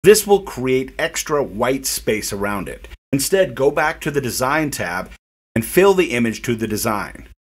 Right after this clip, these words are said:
You can assign a margin at this location to your specific dimension and adjust it as needed. I prefer adding a zero margin so the cut lines are actually going to be right on the zero margin of the graphic. When you do this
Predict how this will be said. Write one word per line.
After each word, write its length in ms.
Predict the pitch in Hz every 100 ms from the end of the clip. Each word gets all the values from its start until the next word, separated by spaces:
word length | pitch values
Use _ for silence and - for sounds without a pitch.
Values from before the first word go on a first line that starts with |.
| _
You 100 | 139
can 240 | 135 143 135
assign 500 | 120 - 143 165 185
a 100 | 107
margin 580 | 101 104 156 180 156 135
at 240 | - 135 -
this 240 | 170 -
location 720 | 165 165 - 175 170 104 92 -
to 80 | 135
your 140 | 139
specific 500 | - 123 - 123 113
dimension 600 | 113 113 175 202 220 226 - -
and 160 | 139
adjust 400 | 135 120 143 -
it 140 | 156 -
as 300 | 110 113 110
needed. 420 | 113 117 73 - - _ _ -
I 100 | 196
prefer 360 | 202 190 190 175
adding 380 | 156 156 147
a 140 | 117 110
zero 560 | 87 92 117 160 190
margin 480 | 143 110 98 92 101
so 160 | - 139
the 140 | 147
cut 280 | - 202 -
lines 320 | 165 170 160
are 120 | 156 95
actually 440 | 98 - 113 107
going 240 | 107 113 113
to 60 |
be 100 | 113
right 400 | 101 123 160 -
on 180 | 120 120
the 80 | 117
zero 340 | 101 135 147
margin 400 | 117 95 95 101
of 160 | 95 90
the 100 | 98
graphic. 640 | 104 107 104 - - - - - _ _ -
When 200 | 151 196
you 140 | 214
do 260 | 156 196 226
this 460 | 147 98 95 -